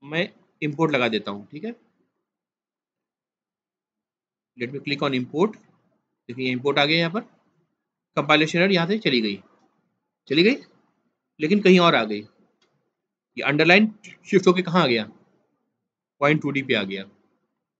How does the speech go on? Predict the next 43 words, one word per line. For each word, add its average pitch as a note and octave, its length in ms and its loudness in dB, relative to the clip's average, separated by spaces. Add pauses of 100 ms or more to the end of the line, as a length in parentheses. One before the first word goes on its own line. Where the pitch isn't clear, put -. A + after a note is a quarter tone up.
(200)
ठीक G3+ 120 -8
है? - 100 -8 (300)
जिस D3 220 4
जगह E3 220 4
underline E3+ 420 4
है G#3+ 60 8
उसका F#3+ 220 2
भी G3 100 2
मतलब F#3 340 2
है, E3 120 2 (1600)
ठीक G#3+ 140 2
है? - 100 -4 (640)
अब G#3 140 6
क्या A3 140 6
कह F#3 160 4
रहा F#3+ 100 4
है? G#3+ 120 -4
अब G3+ 60 0
प्रॉब्लम F3+ 400 4 (340)
point G#3 240 6
के A3+ 60 -4
साथ G3 240 0
नहीं C#3 180 -6
है, F#2 120 -14 (200)
Point D3 180 2
visible E3 280 2
हो D#3+ 120 2
गया B2+ 180 2
है। F2+ 180 -4 (640)
अब E3+ 80 4
problem F3+ 380 4
point F#3 320 4
two F3+ 100 2
D G#3 140 2
यानी G#3 140 4
इसी F#3 220 -2
class D3 220 4
के C#3+ 100 -4
साथ G#2+ 280 -4
है। F#2 60 -10 (1160)
क्या D3+ 80 4
problem F3 340 4
है? A3 160 2